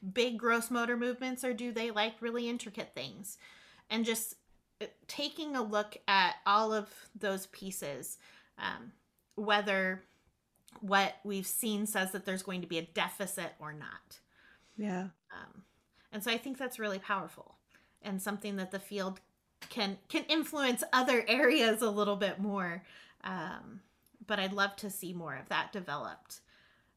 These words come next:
Speaker 1: Um, but
Speaker 2: Totally.
Speaker 1: yeah.
Speaker 2: Yeah.
Speaker 1: And within that, um,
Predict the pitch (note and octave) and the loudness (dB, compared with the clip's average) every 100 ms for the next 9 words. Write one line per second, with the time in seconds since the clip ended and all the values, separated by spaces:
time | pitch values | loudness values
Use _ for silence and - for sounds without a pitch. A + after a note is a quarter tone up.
0 | - E2+ C#2+ - G3+ _ _ _ _ _ | -12 -10 -10 -14 -20 _ _ _ _ _
1 | _ - - - F#3 D#3+ D#3+ C#3+ C3+ E3 | _ -20 -14 -6 2 2 2 -2 -6 -10
2 | _ _ _ _ _ - _ _ _ _ | _ _ _ _ _ -20 _ _ _ _
3 | - A3 C#4 A#3+ F3+ D3 A3 F#3+ - _ | -6 0 6 6 6 2 -2 -2 -12 _
4 | _ _ _ _ _ - C4 B3+ A#3+ C4+ | _ _ _ _ _ -2 2 2 -2 0
5 | D#4+ E4 D#4+ G4 D4+ A#3 A#3+ - - A#3+ | 0 4 2 6 10 10 8 2 2 4
6 | A3 G#3 | 4 2